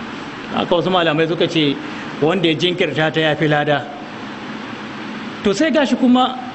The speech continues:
hadisi ya zo, annabi ba jinkirta ya kai ba. Aisha ummul mu'minin, Allah maɗaukin sarki ya ƙara mata yadda,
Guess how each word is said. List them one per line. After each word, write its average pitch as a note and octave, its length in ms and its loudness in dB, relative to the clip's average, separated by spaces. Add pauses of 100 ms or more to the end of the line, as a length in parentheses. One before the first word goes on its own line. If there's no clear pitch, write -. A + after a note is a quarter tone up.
hadisi A3 460 4
ya G#3 120 4
zo, A3 140 4
annabi G#3+ 340 4
ba F3 140 2
jinkirta D#3+ 560 0
ya C#3 60 2
kai C3 180 -2
ba. - 140 -6 (2000)
Aisha G#3 540 2
ummul A3 240 6
mu'minin, F#3 480 2
Allah F#3 300 4
maɗaukin E3 420 2
sarki E3+ 300 0
ya E3 80 4
ƙara D#3 300 2
mata C#3+ 200 2
yadda, A2+ 380 -2